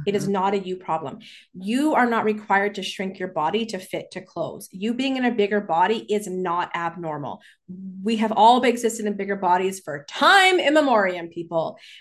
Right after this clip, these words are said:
Speaker 1: right? It is the clothing manufacturers that are excluding you and discriminating against you. Go ahead and get mad at them. Please do not get mad at yourself.
Speaker 2: Yeah.
Speaker 1: 'Cause it is not a you problem and you don't have to shrink your body.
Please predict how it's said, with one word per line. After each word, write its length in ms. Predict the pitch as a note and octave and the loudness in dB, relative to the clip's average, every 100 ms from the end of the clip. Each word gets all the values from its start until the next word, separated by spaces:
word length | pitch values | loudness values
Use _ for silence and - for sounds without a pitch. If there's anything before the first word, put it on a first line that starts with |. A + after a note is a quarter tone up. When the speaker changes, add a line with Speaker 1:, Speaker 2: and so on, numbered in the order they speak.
| _ | _
Speaker 1:
right? 440 | G3 G3+ G#3+ - _ _ | 2 4 4 -2 _ _
It 180 | A3+ A3+ | 0 2
is 140 | G#3+ | 0
the 80 | A3 | -4
clothing 560 | G#3+ - A#3 B3+ C#4 C4 | -8 -2 2 2 2 2
manufacturers 920 | G#3+ G3+ G3+ F3+ E3+ - F3 E3 E3 | 0 0 -2 -2 -4 -6 -8 -8 -4
that 120 | F3+ | -2
are 100 | E3 | -2
excluding 560 | E3 - - F3+ G#3 A#3 | -4 -12 -4 -2 0 0
you 240 | B3+ C#4+ | -2 -2
and 180 | - F#3+ | -4 -6
discriminating 600 | F#3+ - F#3 F3 E3 E3 | -6 -8 -8 -6 -6 -8
against 400 | D#3+ C#3 E3 - | -8 -10 -10 -16
you. 140 | - _ - - - _ - | -20 _ -20 -20 -20 _ -16
Go 200 | F#3+ B3+ | -4 2
ahead 240 | C#4 C#4 D#4 | 2 4 2
and 80 | B3+ | 4
get 120 | G#3+ | 4
mad 260 | G#3+ G#3 | 4 4
at 120 | G3+ G#3 | 2 -2
them. 420 | G3 A3 C4+ - _ _ | 0 0 -2 -10 _ _
Please 540 | G#3+ A3+ A3+ G#3+ G#3+ | -4 -2 0 0 -2
do 80 | G#3+ | -2
not 160 | F3+ E3+ | -8 -6
get 120 | A#2 | -6
mad 220 | D#3+ C#3+ | -6 -8
at 100 | - | -10
yourself. 520 | - - - - - - _ _ _ | -12 -14 -14 -16 -16 -20 _ _ _
Speaker 2:
Yeah. 140 | C#3+ | -8
Speaker 1:
'Cause 120 | C#3 G#3 | 0 2
it 80 | |
is 160 | G3+ F#3 | 2 0
not 420 | F#3 F#3+ F3+ F3+ | -4 2 2 2
a 40 | G3+ | 0
you 200 | G3 G3 | -4 -8
problem 360 | - F3 E3 | -4 -4 -2
and 180 | - F#3 | -4 -6
you 80 | F3+ | -6
don't 220 | E3 D3+ | -6 -8
have 100 | F#3 | -10
to 80 | F3 | -12
shrink 260 | - D#3+ | -12 -12
your 80 | E3 | -10
body. 320 | D#3 C3+ A2 | -6 -6 -6